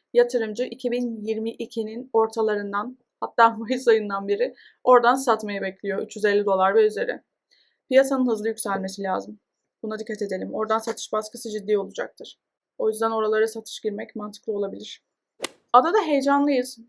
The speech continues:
Hala devasa simetrik üçgenimiz içerisinden bir kırılım gerçekleştirmedi.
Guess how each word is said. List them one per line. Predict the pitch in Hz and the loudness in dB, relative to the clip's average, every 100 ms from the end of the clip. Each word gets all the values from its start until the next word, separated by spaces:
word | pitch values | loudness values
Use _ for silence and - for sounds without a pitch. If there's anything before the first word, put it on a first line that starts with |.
| _ _ | _ _
Hala | - 247 285 294 262 247 226 | 2 4 6 4 6 4 4
devasa | 214 214 214 220 - 254 | 2 4 2 0 2 2
simetrik | 262 233 226 226 262 | 2 -4 -6 -6 -8
üçgenimiz | 226 - 214 220 220 | -8 -4 -4 -4 -8
içerisinden | 208 214 208 208 208 214 226 | -4 -2 -2 -2 -6 -4 -2
bir | 220 | -4
kırılım | - 220 226 247 | -2 -2 -2 0
gerçekleştirmedi. | 220 220 214 208 202 - 196 190 202 | 0 -2 -6 -6 -6 -8 -8 -6 -6